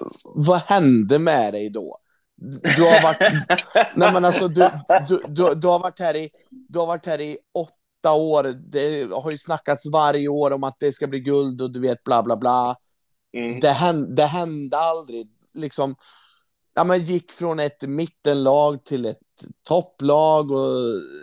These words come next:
Speaker 1: lite svajigt och liksom, men till slut står man där efter åtta år.
Speaker 2: Mm. Ehm,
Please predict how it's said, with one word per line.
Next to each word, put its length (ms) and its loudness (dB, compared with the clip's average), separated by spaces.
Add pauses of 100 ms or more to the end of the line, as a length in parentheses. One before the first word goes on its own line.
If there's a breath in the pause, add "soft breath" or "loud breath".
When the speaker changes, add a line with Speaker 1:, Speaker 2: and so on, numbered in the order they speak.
Speaker 1:
lite 300 0
svajigt 800 2
och 100 2
liksom, 420 -2 (420)
men 160 0
till 120 -6
slut 220 0
står 380 0
man 240 -2
där 180 -6 (240)
efter 180 -14
åtta 680 -6
år. 340 -6 (800)
Speaker 2:
Mm. 320 -2 (920)
Ehm, 440 0